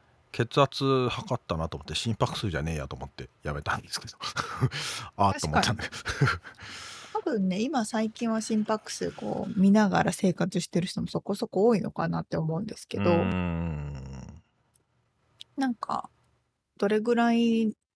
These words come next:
Speaker 2: なのかなと思って聞きたかったんだけど、あのー、まあ、通常、普通に生活してると八十とかね、それぐらいなんだけど、なんか最近、寝てる時の心拍数が低すぎますよっていう通知が来るのね。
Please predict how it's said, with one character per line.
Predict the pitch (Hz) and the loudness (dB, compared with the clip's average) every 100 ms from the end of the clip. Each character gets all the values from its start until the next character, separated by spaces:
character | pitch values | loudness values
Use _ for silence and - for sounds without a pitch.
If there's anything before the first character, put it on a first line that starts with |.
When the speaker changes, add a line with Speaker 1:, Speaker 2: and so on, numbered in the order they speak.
| _ | _
Speaker 2:
な | 220 214 | 2 2
の | 180 | 2
か | - | 0
な | 196 233 240 | 4 4 4
と | - - | 2 -2
思 | 214 175 | -2 -2
っ | - _ | -4 _
て | - 170 | 2 2
聞 | 165 - | 2 -6
き | 190 | -4
た | 190 | -2
か | - | -2
っ | - | -6
た | - | -6
ん | 220 | -4
だ | 202 | -6
け | - 190 | -6 -2
ど、 | 180 180 165 - - - - - _ _ - | 2 4 2 -2 -18 -18 -18 -20 _ _ -6
あ | 190 | -2
の | 170 165 165 160 156 156 175 | 0 0 0 -2 -2 -4 -4
ー、 | 208 | -6
ま | 269 | -8
あ、 | - | -6
通 | - | 0
常、 | 415 480 - 480 480 _ _ | 2 2 2 0 -2 _ _
普 | - | -20
通 | - - 359 | -6 0 0
に | 392 | 2
生 | 381 | 0
活 | 370 349 | 2 2
し | |
て | 349 | 0
る | |
と | 311 | -2
八 | 294 220 - 202 | 0 0 0 0
十 | 202 - | 0 0
と | - | -4
か | - - | -8 -6
ね、 | 220 220 | -4 -4
そ | - | -2
れ | 175 | 0
ぐ | 165 | 0
ら | 170 | 0
い | 175 | 0
な | 170 | 0
ん | 175 | -2
だ | 208 | -4
け | - | -2
ど、 | 196 202 180 214 - - - - _ | 4 6 6 2 -8 -16 -16 -18 _
な | - | -4
ん | |
か | 247 | -2
最 | - 262 262 | 2 0 0
近、 | 269 269 294 247 185 - _ _ - - _ | -2 0 2 2 2 -2 _ _ -20 -20 _
寝 | 220 220 | 2 4
て | 320 | 6
る | 359 392 | 6 6
時 | 415 349 | 6 6
の | 196 | 4
心 | - 220 | 4 6
拍 | 214 240 - | 6 4 2
数 | - | 0
が | - | 0
低 | 165 - - | -2 -2 -2
す | 262 294 | 0 0
ぎ | 285 | 0
ま | 285 320 | 2 0
す | - | 2
よ | 180 | 2
っ | 196 | 2
て | - | 0
い | |
う | 185 | -2
通 | - 180 | 0 2
知 | - | 4
が | 165 | 2
来 | - 185 | 2 0
る | - | -2
の | - - | -6 -4
ね。 | 214 | -6